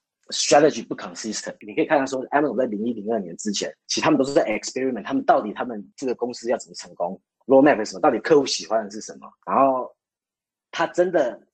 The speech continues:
开始确定他的 strategy 是在零一、零二年，是很，很关键的一点，他确定他们方向，他们的公司要怎么走，才，才到有现在的这个，嗯，商业模式。另外一个很重要的就是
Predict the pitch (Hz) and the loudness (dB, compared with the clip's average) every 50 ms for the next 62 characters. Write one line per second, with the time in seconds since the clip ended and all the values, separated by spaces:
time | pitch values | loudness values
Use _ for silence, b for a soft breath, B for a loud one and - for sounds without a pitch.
0 | _ _ _ - - 151 143 135 120 - - - 165 156 160 131 131 143 135 117 | _ _ _ -12 -8 -6 -6 -6 -6 -6 -2 -2 0 0 -2 -2 -2 -2 -4 -4
1 | - - - 113 110 123 113 - 95 95 - - 202 240 233 208 196 87 95 - | -6 -8 -6 -4 -4 -4 -4 -6 -8 -12 -14 -8 -4 -4 -2 -2 -4 -6 -6 -4
2 | 220 185 - - 101 101 92 85 78 - 113 110 107 - - - - - 85 85 | -4 -4 -4 -2 -2 -2 0 -2 -2 0 0 0 0 0 -2 -6 -6 -4 0 4
3 | - 110 107 104 120 110 92 - 95 - - - - 98 - - 135 117 120 104 | 6 6 6 6 6 4 4 2 0 -2 -2 0 0 0 2 4 4 4 4 4
4 | 104 101 101 92 - - 101 104 104 104 120 98 - - _ _ _ _ _ _ | 4 4 4 4 4 4 4 4 4 4 4 2 2 0 _ _ _ _ _ _
5 | _ _ - 123 135 117 110 104 - 120 120 110 - 117 110 101 87 85 85 82 | _ _ 0 2 4 4 4 4 2 2 0 0 0 -2 -2 -2 -4 -10 -12 -8
6 | - 85 - - - _ _ - - 120 127 120 - - - 110 98 139 123 101 | -6 -6 -6 -6 -10 _ _ -6 0 0 2 2 0 -2 -4 0 2 4 4 4
7 | - - - 117 104 117 110 95 90 - 110 85 90 87 82 78 76 73 71 - | 2 -2 -6 -4 -2 0 0 0 -2 -4 -8 -8 -8 -8 -8 -8 -8 -8 -10 -10
8 | 60 76 73 71 65 64 64 - - 98 101 95 82 76 131 - - - - - | -8 -10 -10 -10 -12 -12 -10 -6 -6 -4 -4 -4 -6 -6 -8 -10 -10 -10 -10 -12
9 | - _ 160 180 180 185 170 147 131 123 113 110 156 147 135 139 131 120 110 98 | -10 _ -4 0 4 4 4 2 0 -6 -8 -6 -4 -4 -2 -2 -2 -2 -4 -6
10 | 107 123 107 123 120 110 104 95 92 90 85 | -10 -10 -12 -10 -10 -8 -8 -8 -8 -10 -10